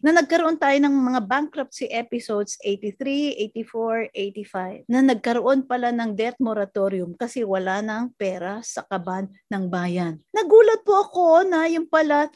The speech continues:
tinatout nila na golden age ng ekonomiya yon, samantalang nag-negative po tayo sa G D P at G N P growth natin nung panahon na yon. So, nagulat po ako yon. Number two po, parang alam naman nila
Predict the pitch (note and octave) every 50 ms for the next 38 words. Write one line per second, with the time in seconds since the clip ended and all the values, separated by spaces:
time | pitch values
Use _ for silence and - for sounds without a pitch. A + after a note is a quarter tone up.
0 | _ _ _ _ D#4 D4+ D4+ D4 D4+ - - D4+ C#4+ C#4+ C#4 D4 E4 - - _
1 | _ _ C4 C4+ D4 C#4+ C4 A#3+ A3 A3 A3+ B3+ C4 C4 A3+ G3+ A#3 B3+ C4+ B3
2 | G#3 B3+ B3+ A#3+ - - A#3 C4 C#4 B3 G3+ - - - - B3+ B3 A#3+ A3+ -
3 | B3 A3+ A3 A3+ A#3 A#3+ B3 B3 B3 B3 A#3 G#3 F#3+ F#3+ G3 F#3+ - _ - -
4 | C4+ B3+ B3 B3 A#3+ - B3+ B3 A#3+ A#3 A3+ A3+ A#3 A#3 A3+ A3 G#3 G3 F#3 F#3+
5 | G3+ A3 A#3+ C4+ C4+ A#3+ B3 B3+ B3 - A#3+ A3 G3+ F3+ F3+ - _ _ - B3
6 | A#3+ - - _ G#3 G3 G3+ G3+ F#3+ F#3 F#3+ G#3 G#3 - - G3+ F#3+ F#3+ F#3+ G3
7 | G3 _ - F#3 F3 F3+ A#3+ B3+ B3 G3+ A3 A3 G#3+ - _ - G#3 G#3 G3+ -
8 | - F3+ - F3 - G#3 G3 F#3+ F#3+ F#3+ F#3 G#3 F#3 D3+ E3+ F#3 F3+ E3+ E3+ -
9 | - F3 G3 F#3+ - F3+ - - G3+ A3+ A#3 - B3 A#3 G#3 - G#3 G#3 G#3 F#3+
10 | F#3+ G3+ G#3 F#3+ E3 - - - - A#3 G#3 G#3 F#3+ E3+ F#3+ F#3 F3+ - - -
11 | - - - - G3 G3 G3 F#3+ F3 E3+ F#3 F#3+ - - G3 A3 A#3 A#3+ C#4 C#4
12 | C#4 D4+ C#4+ C#4+ - C#4+ A3+ F#3+ - - _ - D#4+ F#4+ A4 G#4+ - A4 G4 F4
13 | E4+ D#4+ D4+ D4+ D4+ D4 C#4+ C#4+ C#4 A#3+ G#3+ G3+ F#3+ F#3 G3+ A#3+ D#4+ D4